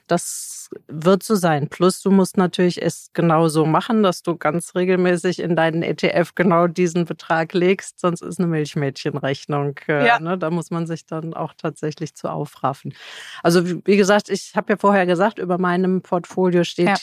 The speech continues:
Speaker 1: Diversifikation und, äh, ich fühle mich wohl mit all diesen verschiedenen Bausteinen.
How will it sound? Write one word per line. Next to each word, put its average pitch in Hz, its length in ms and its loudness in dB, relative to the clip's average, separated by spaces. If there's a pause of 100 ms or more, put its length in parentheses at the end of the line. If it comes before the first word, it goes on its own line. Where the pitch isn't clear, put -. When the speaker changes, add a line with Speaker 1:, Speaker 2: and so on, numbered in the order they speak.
Speaker 1:
Diversifikation 175 1200 0 (380)
und, 175 440 -2
äh, 170 220 4
ich - 120 -8
fühle 185 160 4
mich 175 180 2
wohl 170 200 6
mit 208 200 4
all 190 180 2
diesen 196 260 4
verschiedenen 190 640 0
Bausteinen. 180 960 2